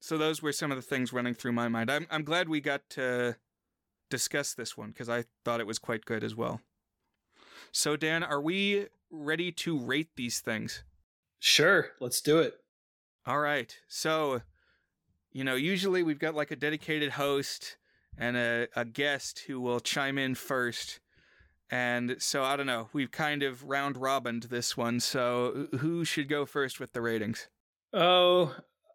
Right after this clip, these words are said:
Speaker 2: how about for the first two, I'll go first. And then for the second two, you go first.
Speaker 1: Yeah,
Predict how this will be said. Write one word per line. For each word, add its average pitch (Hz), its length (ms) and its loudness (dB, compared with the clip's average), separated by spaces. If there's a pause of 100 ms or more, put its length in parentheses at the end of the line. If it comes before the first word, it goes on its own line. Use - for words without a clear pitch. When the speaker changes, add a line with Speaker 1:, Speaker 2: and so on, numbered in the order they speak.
Speaker 2:
how - 160 6
about 170 360 6 (160)
for - 180 2
the 151 120 4
first - 400 4
two, 139 420 6
I'll 147 160 4
go 139 160 4
first. 123 460 2
And 127 140 -4
then 127 120 2
for 143 100 0
the 131 120 2
second 143 360 4
two, 143 100 6
you 135 220 6
go 120 160 0
first. - 440 -8 (440)
Speaker 1:
Yeah, 120 220 -2